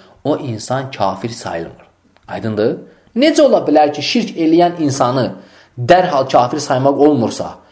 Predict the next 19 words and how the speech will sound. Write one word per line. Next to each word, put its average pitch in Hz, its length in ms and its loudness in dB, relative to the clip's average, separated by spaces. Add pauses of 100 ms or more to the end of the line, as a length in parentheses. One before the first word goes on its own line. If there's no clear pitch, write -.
(240)
namaz 143 380 0
qılmayanı 127 460 0
dərhal 131 320 4
kafir 113 240 0
sayacağıq? 95 520 -6 (220)
Bu 262 140 -2
batildir. 233 540 0 (800)
Təsəvvür 220 400 2
edin, 233 240 0 (340)
Əhl-i 180 240 0
Sünnənin 220 480 0
etiqadına 185 680 4
görə 180 200 4
şirk - 400 -2
və 160 80 4
ya 160 140 0
küfür 170 340 0
eləyən 175 480 0
insan 165 380 -2